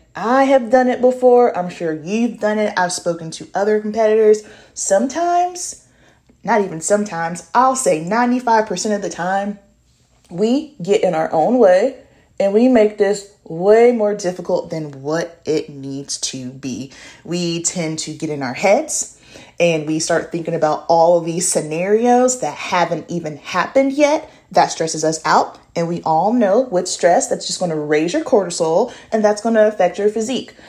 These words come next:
I am someone who has experienced this firsthand. Um, it was part of the reason why we had to pull the plug on my prep. I was supposed to push on and do North Americans. However, due to all the stress that I was under,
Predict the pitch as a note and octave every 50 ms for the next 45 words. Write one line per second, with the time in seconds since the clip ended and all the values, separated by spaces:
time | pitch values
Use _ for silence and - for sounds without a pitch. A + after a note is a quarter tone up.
0 | - - _ _ - F3 G3 G#3+ A#3 B3 B3+ B3+ B3+ B3+ A3 G#3+ G#3 G3+ G3 G3
1 | F#3+ F#3+ F#3 F#3+ F#3 - - _ _ _ _ - G#3 G3 G3 G3+ G3 G3 F#3 F3
2 | F3 F3 - F3 E3+ - - - - G3 G3 G#3 A3 A3 A3 G#3+ - A#3+ A#3 A3
3 | - - - - F3 D#3+ D#3+ D#3+ - G#3 G#3+ A#3 C4 D#4+ G4 G4+ - - - _
4 | _ _ _ _ _ _ - F3 F#3 F#3 E3+ - - - - - - F3+ F3 E3+
5 | E3+ F3 F3 F3 F3 E3 F3 F3 E3+ E3+ F3 F3 E3+ E3+ E3+ E3+ F3 E3+ F#3 F3
6 | E3+ E3+ - D3 - - - F3+ D#3+ D#3 D3+ D#3 - - E3+ E3 E3+ G3+ G#3 -
7 | E3+ E3 E3 D#3+ D3 D3+ D3+ - - - C4 B3+ B3+ B3+ - E3+ E3 E3 - -
8 | - - F3 F3 E3+ - - - - - C4+ B3+ - G3+ F#3 F#3+ G#3 A3 A#3 A#3
9 | - F#3 F3+ E3+ F3 F3 F3 E3+ E3+ E3+ E3 E3 E3 E3+ F3+ G3+ G#3 B3 A3+ A3
10 | G#3 - F3 F3 F3 F3 F3+ F#3+ A3 A#3 B3 B3+ B3+ - - - - - _ -
11 | F#3 A3 A#3 A3 B3+ A#3+ - G#3+ G#3+ G#3+ G#3 G3 F#3 - - - F#3 G3+ A3+ -
12 | C#4 C#4 C#4+ D4 D4 D4+ D4 D4 D4+ D#4 D#4 D#4 D#4 D#4+ D#4+ D#4